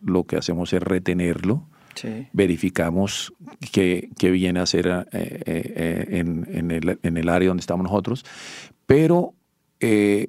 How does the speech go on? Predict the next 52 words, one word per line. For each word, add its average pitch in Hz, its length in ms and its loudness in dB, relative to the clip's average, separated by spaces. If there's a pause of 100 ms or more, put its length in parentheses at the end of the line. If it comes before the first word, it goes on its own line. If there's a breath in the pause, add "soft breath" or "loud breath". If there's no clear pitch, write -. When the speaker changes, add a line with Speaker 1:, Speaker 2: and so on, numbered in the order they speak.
Speaker 1:
eh, 101 280 4
una 117 220 4
vez 127 120 4
verificada 135 380 2
la 127 80 2
información, 127 720 0
se - 180 -2
le 90 60 0
informa 92 460 0
a 101 180 -4
la 82 140 -4
Cruz 92 240 0
Roja. 120 260 2
En 76 80 -4
este - 180 -6
caso 90 280 0
ya 92 120 0
no 90 100 0
va 90 40 2
a 90 60 2
haber 87 120 -2
Cruz 90 160 -2
Roja 90 200 2
porque - 240 -6
ya 71 80 -2
hay 80 80 0
un 85 80 -2
mecanismo. 101 520 2
Se - 120 -4
le 78 80 -4
informa 92 400 2
al 104 80 2
mecanismo 104 640 0
y - 80 2
se - 160 -2
procede. - 400 -2 (840 loud breath)
Lo 104 160 6
que 92 160 0
sí 147 180 2
queda 156 320 4
claro 90 400 2
es 82 160 -2
que 95 340 0 (140)
el 87 140 0
secuestro 185 800 0 (120)
es - 220 -4
una 95 200 2
violación 85 460 -2
del 82 120 0
D 80 180 -4
I - 60 -6
H. - 280 -12